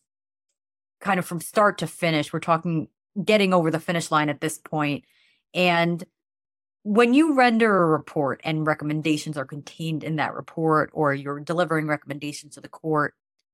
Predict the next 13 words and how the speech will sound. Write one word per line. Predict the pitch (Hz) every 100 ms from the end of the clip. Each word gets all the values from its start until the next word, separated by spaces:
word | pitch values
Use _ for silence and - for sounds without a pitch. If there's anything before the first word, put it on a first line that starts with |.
| _ _ _
how | - 269 311
do | 320
you | 302 247 240 226
ensure | - 170 - - 175 170 170
that | 151 -
they're | 147 143
practical | - 170 160 156 - 151 147
and | 139
in | 156
the | 139
best | 135 147
interests | 156 - 143 - - -
of | 165